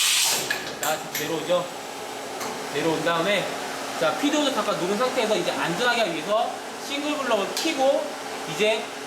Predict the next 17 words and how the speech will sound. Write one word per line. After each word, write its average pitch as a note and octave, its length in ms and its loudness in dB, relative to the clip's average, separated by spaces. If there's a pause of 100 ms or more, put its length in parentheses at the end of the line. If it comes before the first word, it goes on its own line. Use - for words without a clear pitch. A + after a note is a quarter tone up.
한 E4 260 2
블럭씩 F#3+ 360 0
한번 F3 240 -2
가공해 C#3 240 0
보겠습니다. A#2+ 440 -2 (1120)
누르고, F#3+ 340 4 (3500)
자, F#3+ 280 2 (580)
자, F#3 80 2
우선은 A3+ 520 2
바닥에서 G#3+ 420 2
오십 F3 320 -2
밀리미터가 A3 320 0
나왔습니다. B2+ 480 0 (160)
그 - 60 -2
다음에 F#3+ 520 2 (1300)
스핀들 C4 340 2
돌고, F3 440 4